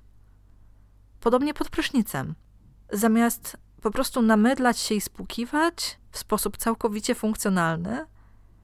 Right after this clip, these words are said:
spróbuj naprawdę poczuć krople wody na swojej skórze.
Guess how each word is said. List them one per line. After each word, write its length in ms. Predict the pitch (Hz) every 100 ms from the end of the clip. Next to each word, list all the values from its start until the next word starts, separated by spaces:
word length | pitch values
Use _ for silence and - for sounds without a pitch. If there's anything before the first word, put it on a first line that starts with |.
| -
spróbuj 880 | - - 240 269 269 262 247 247 247 _ -
naprawdę 760 | 202 208 - - 226 220 214
poczuć 400 | 214 214 - 202
krople 320 | - 196 - 175
wody 220 | 180 180
na 100 | 180
swojej 280 | - 170 170
skórze. 480 | - 156 160 -